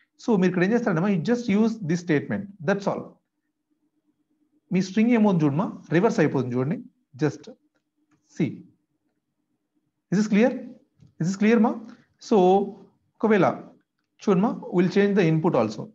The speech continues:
So, టీసీఎస్ ఇచ్చాను. చూడండి ఏమొచ్చిందో. రైట్?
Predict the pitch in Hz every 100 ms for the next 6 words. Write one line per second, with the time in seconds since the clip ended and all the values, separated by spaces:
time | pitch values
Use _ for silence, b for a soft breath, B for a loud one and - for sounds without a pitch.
0 | _ _ _ _ _ _ _ _ _ -
1 | 165 202 190 196 170 - 131 117 - _
2 | _ - 190 185 185 180 220 - - -
3 | _ _ _ _ _ _ 165 240